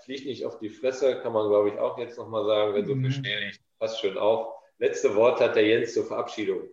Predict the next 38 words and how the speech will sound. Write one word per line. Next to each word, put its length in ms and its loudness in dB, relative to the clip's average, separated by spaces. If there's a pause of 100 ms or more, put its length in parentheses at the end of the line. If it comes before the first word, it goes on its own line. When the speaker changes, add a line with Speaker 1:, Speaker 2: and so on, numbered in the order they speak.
(760)
Speaker 2:
Gero, 280 0
ich 160 -4
danke 240 2
dir 280 4 (680)
für 160 -2
dieses 180 -4
Interview. 460 2
Ich, 260 -4
ähm, 440 -2 (760)
hoffe, 160 2
ich 100 0
konnte 220 2
einige 400 4
Impulse 340 2
setzen. 600 6 (640)
Ja, 160 6
Speaker 1:
Bei 140 -2
mir 200 4
auf 60 6
Speaker 2:
bestimmt 260 2
Speaker 1:
jeden 120 10
Speaker 2:
werden 100 8
Speaker 1:
Fall. 20 6
Speaker 2:
auch 140 6
einige, 360 4 (560)
ja, 80 2
ich 120 0
hoffe, 200 6
die 160 4
Community 400 6
auch 200 8
und 80 2
hoffe 160 2
auch, 80 4
dass 120 2
da 120 6
auch 80 6
einige, 480 6